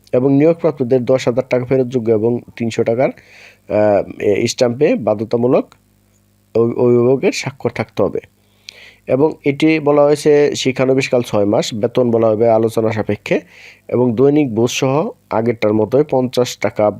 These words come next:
যাতায়াত ভাতা প্লাস মাসিক মোবাইল বিল স্থায়ীকরণের পর মূল বেতনের সমান দুটি উৎসব বোনাস এবং বিশ পার্সেন্ট বৈশাখী ভাতা, গ্র্যাচুইটি, প্রভিডেন্ট ফান্ড, কল্যাণ তহবিল, অন্যান্য সুবিধাও আপনারা এখানে পেয়ে যাবেন।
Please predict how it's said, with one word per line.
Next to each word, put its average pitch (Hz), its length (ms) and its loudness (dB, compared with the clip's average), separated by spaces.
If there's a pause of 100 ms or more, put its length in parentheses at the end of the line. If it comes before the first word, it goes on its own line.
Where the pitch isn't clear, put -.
(120)
যাতায়াত 107 340 0
ভাতা 107 240 -4
প্লাস - 480 -4 (480)
মাসিক 113 400 0
মোবাইল 123 380 2
বিল 113 200 0
স্থায়ীকরণের 127 560 0
পর 120 200 -2
মূল 123 260 0
বেতনের 120 300 0
সমান 107 280 -2
দুটি 110 260 -2
উৎসব 110 260 -2
বোনাস 101 320 -2
এবং 101 260 0
বিশ 104 300 -4
পার্সেন্ট 110 460 -4
বৈশাখী 107 320 -4
ভাতা, 110 320 -4 (500)
গ্র্যাচুইটি, 151 440 -2
প্রভিডেন্ট 123 460 -2
ফান্ড, 117 300 -2
কল্যাণ 120 280 -2
তহবিল, 110 300 -2
অন্যান্য 113 260 -2
সুবিধাও 123 360 -2
আপনারা 120 340 0
এখানে 120 300 -2
পেয়ে 120 200 -2
যাবেন। 71 240 -2